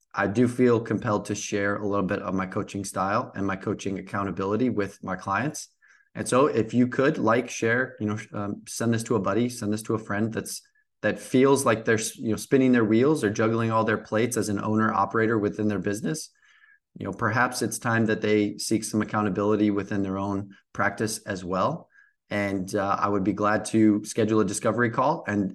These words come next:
and discuss what is going on within everyone's business, what, what's going on within your business, what challenges you're facing, what obstacles you're facing, and how I might be able to help you make better decisions with your time. Uh,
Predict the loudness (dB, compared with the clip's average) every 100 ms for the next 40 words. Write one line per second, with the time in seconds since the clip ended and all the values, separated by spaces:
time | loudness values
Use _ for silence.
0 | -4 -2 -2 -4 -2 0 0 -6 -12 _
1 | _ _ -4 2 2 0 -10 _ -6 -2
2 | 0 2 2 2 0 0 0 2 0 0
3 | -4 -2 -2 0 -4 -2 -4 -4 -4 -6
4 | -6 -4 -2 -2 -4 -4 -4 -2 0 0
5 | 0 -2 -2 -6 -10 _ _ _ -4 -4
6 | -2 0 0 0 -2 -2 -2 -2 -2 -4
7 | -4 -2 -2 -2 -4 -4 -4 -2 -2 -2
8 | -2 -4 -6 -6 -12 _ _ -8 -2 2
9 | 2 2 2 0 0 0 -2 -2 -2 -2
10 | -4 -4 -6 -4 -4 -4 -4 -4 -2 -4
11 | -4 -10 _ _ -4 -2 -2 -4 -4 -6
12 | -4 -6 -10 -16 _ _ _ -6 -4 -2